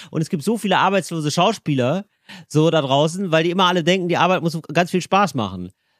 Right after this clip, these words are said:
So, und, äh, so, und der, der Spaß kam, äh, und ich, das hat er so nicht formuliert, aber so, das kommt so durch, so, der Spaß kam bei mir beim Geldverdienen.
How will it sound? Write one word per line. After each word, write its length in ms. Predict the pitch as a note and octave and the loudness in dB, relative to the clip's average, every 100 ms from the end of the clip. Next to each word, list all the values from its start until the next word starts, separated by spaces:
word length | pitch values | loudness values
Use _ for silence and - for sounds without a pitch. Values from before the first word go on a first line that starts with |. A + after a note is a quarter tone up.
| _ | _
So, 280 | C3 A2+ A2+ | 0 0 0
und, 320 | C3+ C#3 - | 0 -2 -4
äh, 400 | - C3+ C3+ C3 | -4 0 0 0
so, 260 | A2+ C#3 C3+ | 0 -2 0
und 100 | C3+ | -2
der, 100 | D#3+ | -2
der 180 | - D3 | 0 -2
Spaß 340 | - D#3 F3+ | 2 2 2
kam, 280 | - F3 E3+ D#3 | 2 0 0 -4
äh, 120 | C#3+ | -4
und 180 | - D3+ | -4 -6
ich, 80 | C#3+ - | -6 -12
das 180 | - A#2 | -12 -4
hat 100 | D3+ | -2
er 60 | D3 | -2
so 140 | C3 E3 | -2 -2
nicht 120 | D#3+ | -2
formuliert, 420 | D#3 C#3 C#3 G#3 | -4 -2 0 0
aber 200 | - C#3+ | 0 -2
so, 100 | C3+ | -2
das 300 | C3 - - D3+ - | -6 -8 -12 -12 -6
kommt 180 | E3 D#3+ | -6 -4
so 80 | B2+ | -6
durch, 200 | D#3 F#3+ | -4 -2
so, 100 | F3+ - - | -4 -8 -8
der 80 | D3 | -6
Spaß 320 | C3+ D#3 F3+ - | -2 0 0 0
kam 140 | F3 | 0
bei 80 | D#3+ | 2
mir 140 | D#3 | 2
beim 160 | F3 D3+ | 2 2
Geldverdienen. 680 | F3 F#3+ C#3 G#2+ G#2 F#2+ G2 | 2 2 -2 -4 -6 -8 -14